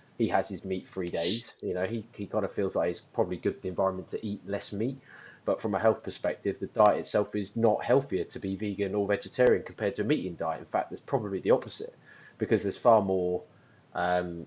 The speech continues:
I think that, like Matt, like you said, there's far more things to probably necessarily worry about in terms of things like protein sources when you're vegetarian and vegan, getting good quality protein than compared to a, a meat-eating diet. I, I don't think any of us ever would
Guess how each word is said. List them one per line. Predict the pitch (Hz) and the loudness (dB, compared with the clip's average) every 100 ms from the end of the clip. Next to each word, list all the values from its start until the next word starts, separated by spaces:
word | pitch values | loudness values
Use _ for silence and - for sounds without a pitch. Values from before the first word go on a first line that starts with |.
| - | -16
I | - | -12
think | 101 | -10
that, | 85 - | -10 -6
like | 95 | -4
Matt, | 98 98 | -4 -4
like | 92 | -4
you | 92 | -6
said, | 101 - | -8 -10
there's | 90 | -6
far | - 120 | 4 4
more | 104 98 | 4 0
things | 98 92 | -2 -2
to | - - | -8 -8
probably | - 98 87 90 87 - | -4 -4 -2 -4 -6 -8
necessarily | 98 - 95 87 | -10 -4 -4 4
worry | 113 117 90 | 6 6 6
about | 80 76 76 - | 0 -4 -4 -8
in | 92 | -6
terms | 98 90 | -4 -4
of | 90 | -4
things | - 87 | -4 -4
like | 90 82 | -4 -4
protein | - 123 - 92 | 2 2 2 -8
sources | - 92 87 80 - | -6 -6 -6 -12 -8
when | 90 | -6
you're | 87 82 | -6 -6
vegetarian | 85 - 85 | -6 -6 -8
and | 82 | -8
vegan, | 85 82 82 87 | -8 -8 -10 -6
getting | - 87 | -6 -6
good | - 95 | -8 -6
quality | - 101 - | -2 -2 -2
protein | 95 127 123 92 82 | -2 0 0 -4 -6
than | 95 | -6
compared | 90 - 107 98 | -8 -2 0 0
to | 104 101 | 0 0
a, | - - | 0 0
a | |
meat-eating | 131 131 101 90 | 0 0 -4 -4
diet. | 80 62 - - - - | -6 -6 -12 -20 -20 0
I, | 107 113 - | 2 2 4
I | |
don't | 139 127 | 8 8
think | 117 107 | 6 4
any | 113 | 4
of | 101 | 4
us | 95 | 0
ever | 101 95 95 | -2 0 0
would | 90 95 | 0 -2